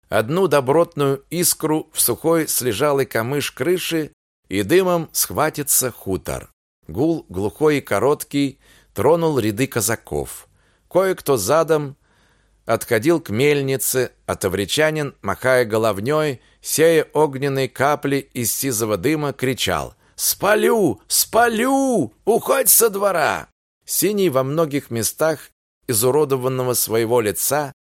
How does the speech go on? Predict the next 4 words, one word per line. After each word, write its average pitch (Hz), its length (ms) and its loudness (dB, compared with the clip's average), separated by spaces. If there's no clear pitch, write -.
Яков 143 440 0
Подкова, 165 720 -2
зачинщик 98 720 -2
драки, 151 640 -2